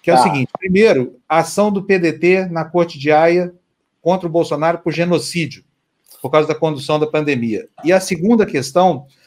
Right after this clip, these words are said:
Speaker 1: as trezentas anulações de anistias que a Damares promoveu ontem por decreto no Diário Oficial, é, de ex-militares que foram anistiados, segundo ela, não foram caçados por razões políticas, não sofreram nenhum prejuízo político, e ela, numa canetada só, tirou trezentos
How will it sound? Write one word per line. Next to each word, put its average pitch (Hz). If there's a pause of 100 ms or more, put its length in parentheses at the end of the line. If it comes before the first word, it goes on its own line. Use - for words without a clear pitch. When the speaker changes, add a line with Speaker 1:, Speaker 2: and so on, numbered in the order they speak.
(180)
Speaker 1:
as 139
trezentas 196
anulações 165
de 165
anistias 165
que -
a 175
Damares 165
promoveu 151
ontem 160
por -
decreto 151
no 131
Diário 131
Oficial, 123 (720)
é, 120
de 135
ex-militares 165
que -
foram 135
anistiados, 160
segundo 165
ela, 175
não 180
foram 180
caçados 165
por -
razões 156
políticas, 143
não 113
sofreram 147
nenhum 156
prejuízo 151
político, 156 (300)
e 151
ela, 160
numa 185
canetada 165
só, 170 (240)
tirou 175
trezentos 170